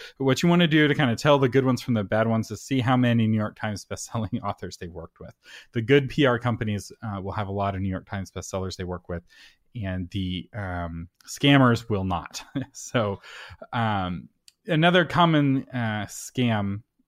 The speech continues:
it is promising to get you onto, into bookstores. They're like, "Oh,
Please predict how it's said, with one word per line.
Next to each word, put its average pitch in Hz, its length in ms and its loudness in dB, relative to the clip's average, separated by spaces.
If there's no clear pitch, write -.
it 123 160 -4
is 110 520 -2
promising 147 460 0
to 104 60 -6
get 120 220 -2
you 120 80 -2
onto, 110 400 -2
into 107 220 -6
bookstores. - 640 -12
They're 104 80 -10
like, - 160 -12
"Oh, 175 380 2